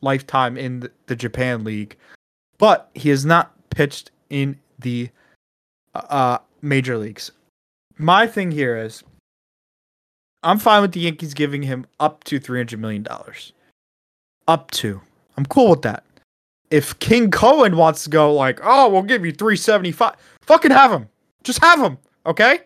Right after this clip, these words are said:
Th-, there's no need for us to dish out money to a guy who's never <laughs> pitched in the majors, almost forty million a year, 'cause he's gonna get probably anywhere from eight to ten years, some might, maybe even twelve. He's twenty-five. Uh,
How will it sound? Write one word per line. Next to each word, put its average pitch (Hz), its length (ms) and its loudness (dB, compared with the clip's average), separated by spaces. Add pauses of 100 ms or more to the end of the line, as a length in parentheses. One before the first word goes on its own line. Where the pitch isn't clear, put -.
(800)
Th-, - 200 -14
there's 277 240 2
no 302 140 2
need 285 240 2
for 247 140 6
us 247 140 2
to 208 100 -2
dish 214 340 0
out 254 220 2
money 180 360 0 (280)
to 208 160 2
a 190 40 0
guy 180 200 4
who's 147 200 -4
never 208 520 4
<laughs> - 0 -
pitched - 380 -2
in 247 100 -2
the 233 80 4
majors, 165 580 -2 (500)
almost 202 440 4
forty 277 600 2
million 240 520 2
a 185 120 2
year, 190 280 0
'cause 165 180 -6
he's 175 160 -8
gonna 247 160 0
get 220 260 0
probably 185 560 0 (280)
anywhere 175 380 2
from 170 220 -6
eight 160 220 -6
to 180 80 -8
ten 147 240 -2
years, 117 320 -4
some 202 380 0
might, 202 220 2
maybe 220 300 0
even 202 280 -6
twelve. 151 500 0
He's 147 140 -10
twenty-five. 151 800 0 (480)
Uh, 147 320 4